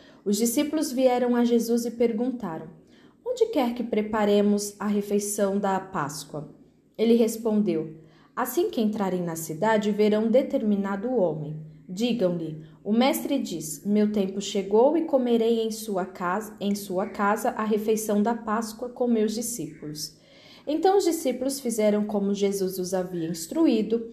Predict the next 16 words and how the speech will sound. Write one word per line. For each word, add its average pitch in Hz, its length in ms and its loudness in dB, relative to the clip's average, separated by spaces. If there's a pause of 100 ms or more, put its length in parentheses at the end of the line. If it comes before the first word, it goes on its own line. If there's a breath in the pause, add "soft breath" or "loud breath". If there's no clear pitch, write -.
(320 loud breath)
e 220 100 0
ali 269 260 4
prepararam 269 760 2
a 240 60 2
refeição 240 640 0
da 254 140 -2
Páscoa. - 560 -10 (600)
Ao 320 200 4
anoitecer, 233 1040 0 (240 loud breath)
Jesus 247 420 6
estava 269 400 0
à 285 60 4
mesa 247 420 4
com 254 240 -2
os 269 160 -4
doze. 196 460 2